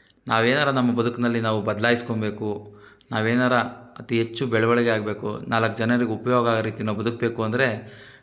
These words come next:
ರಾಘವೇಂದ್ರ ಸ್ವಾಮಿಗಳು ಜನರಿಗೋಸ್ಕರ ಏನೆಲ್ಲ ಕೆಲಸ ಮಾಡಿದ್ರು ಅದನ್ನು ನಾವು ಸಹ ಮಾಡಬೇಕು. ಏನು ಹಸಿದ ಬಂದವರಿಗೆ ಆಹಾರ ನೀರು ಕೊಡೋದಾಗಿರ್ಬೋದು, ಅವ್ರಿಗೆ ನಮ್ಮಲ್ಲಿರುವಂಥ ವಿದ್ಯೆಯನ್ನ ದಾನ ಮಾಡೋದಾಗಿರ್ಬೋದು, ಎಲ್ಲರನ್ನೂ ಜಾತಿ ಮತಗಳನ್ನ ತ್ಯಜಿಸಿ,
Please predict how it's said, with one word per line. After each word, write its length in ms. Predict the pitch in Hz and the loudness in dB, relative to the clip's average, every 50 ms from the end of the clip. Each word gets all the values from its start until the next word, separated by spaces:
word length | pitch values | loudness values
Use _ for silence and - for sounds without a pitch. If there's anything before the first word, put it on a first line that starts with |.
| _ - | _ -6
ರಾಘವೇಂದ್ರ 640 | 110 110 107 113 127 131 135 143 147 147 143 147 139 | -2 2 2 4 4 4 4 4 4 4 2 2 2
ಸ್ವಾಮಿಗಳು 600 | - 131 127 127 127 123 120 123 120 120 117 110 | 2 2 4 4 4 4 4 4 2 2 2 0
ಜನರಿಗೋಸ್ಕರ 800 | 104 117 113 113 123 123 131 127 117 120 117 117 - 117 117 113 | 0 0 2 2 2 4 4 2 2 2 0 0 -2 -2 0 0
ಏನೆಲ್ಲ 400 | 107 107 117 120 127 127 131 131 | 2 2 2 2 4 4 2 2
ಕೆಲಸ 320 | 127 - 113 110 107 120 | 2 0 0 0 0 0
ಮಾಡಿದ್ರು 500 | 117 113 110 107 107 104 104 107 117 117 120 - - - - - - - - - | 0 0 0 0 0 -2 0 0 0 -2 -2 -4 -10 -16 -18 -20 -20 -20 -12 -8
ಅದನ್ನು 280 | 117 117 120 117 123 120 | -2 0 2 2 2 4
ನಾವು 300 | 110 107 107 117 120 120 | 4 4 4 2 2 0
ಸಹ 280 | - 120 110 113 120 | -2 0 2 2 2
ಮಾಡಬೇಕು. 680 | 120 107 104 104 101 101 101 95 - - - - - - - - - - - _ _ - | 2 2 0 0 0 -2 -4 -6 -8 -12 -16 -16 -20 -20 -20 -20 -20 -20 -20 _ _ 0
ಏನು 180 | 123 120 123 117 | 2 4 4 4
ಹಸಿದ 320 | 110 110 113 123 120 123 120 | 4 2 2 0 2 2 2
ಬಂದವರಿಗೆ 500 | 113 117 113 113 113 113 110 107 107 107 | 2 2 2 2 2 2 2 2 2 2
ಆಹಾರ 300 | 107 107 113 117 117 117 113 | 2 4 4 2 2 2 2
ನೀರು 220 | 110 110 110 110 | 0 0 -2 -2
ಕೊಡೋದಾಗಿರ್ಬೋದು, 720 | 113 113 110 107 107 107 101 104 104 101 107 104 101 107 104 101 - - - - - - - _ _ | -2 0 0 2 2 0 0 -2 -4 -4 -4 -2 -2 -2 -2 -4 -4 -8 -14 -18 -20 -20 -20 _ _
ಅವ್ರಿಗೆ 300 | - - 110 107 107 110 110 | -4 -2 0 2 2 2 2
ನಮ್ಮಲ್ಲಿರುವಂಥ 640 | 110 110 110 110 110 110 110 113 120 120 113 113 110 107 | 2 0 0 0 0 0 2 2 2 2 2 0 -2 -2
ವಿದ್ಯೆಯನ್ನ 480 | 104 107 - 110 117 117 120 117 117 113 | -2 -4 -2 0 2 2 4 2 2 0
ದಾನ 220 | 107 107 107 110 113 | 0 0 0 2 2
ಮಾಡೋದಾಗಿರ್ಬೋದು, 720 | 113 113 110 110 110 107 107 104 104 104 101 104 101 104 104 101 - - - - - - - - _ 113 | 2 2 2 0 0 0 0 -2 -2 -4 -2 -2 -2 -2 -4 -4 -6 -10 -16 -18 -20 -20 -20 -10 _ 0
ಎಲ್ಲರನ್ನೂ 540 | 110 110 113 120 127 123 123 123 120 120 117 | 2 2 4 4 4 4 4 4 4 4 4
ಜಾತಿ 300 | 113 113 117 117 123 120 | 4 2 2 2 2 0
ಮತಗಳನ್ನ 540 | 117 113 113 117 107 110 110 110 110 110 110 104 - - - - | 0 0 0 -2 -2 0 -2 -2 0 -2 -2 -4 -6 -10 -12 -6
ತ್ಯಜಿಸಿ, 440 | - 120 110 123 127 - 135 131 | -2 -2 -2 0 -2 -2 -2 -2